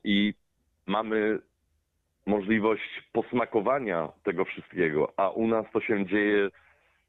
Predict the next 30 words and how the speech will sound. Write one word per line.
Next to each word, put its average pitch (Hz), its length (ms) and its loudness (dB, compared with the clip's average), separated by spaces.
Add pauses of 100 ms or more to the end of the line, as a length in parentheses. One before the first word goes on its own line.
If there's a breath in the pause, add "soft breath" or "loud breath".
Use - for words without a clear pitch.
(120)
czasami 113 460 -2
z - 40 -18
przypadku, 120 800 2
y, 104 360 6
czasami 101 420 -2
jest 95 220 -2
to, 95 300 4
y, - 20 4
y, 92 40 4
y, 87 540 2 (1120)
dar, 101 480 0
bo 90 300 -2 (400)
pojawia 95 360 2
się 104 160 2
osoba, 92 340 2
która 87 240 0
świetnie 87 340 -2
pasuje 85 480 0
do, 82 240 4
do 85 140 0
danego 85 360 -2
sportu 87 440 0
i 80 60 2
jest 85 180 2 (180)
na 85 240 -2
miejscu, 90 560 -2 (580)
a 92 100 -2
czasami 107 460 -2
jest 101 180 0 (120)
ktoś 101 280 2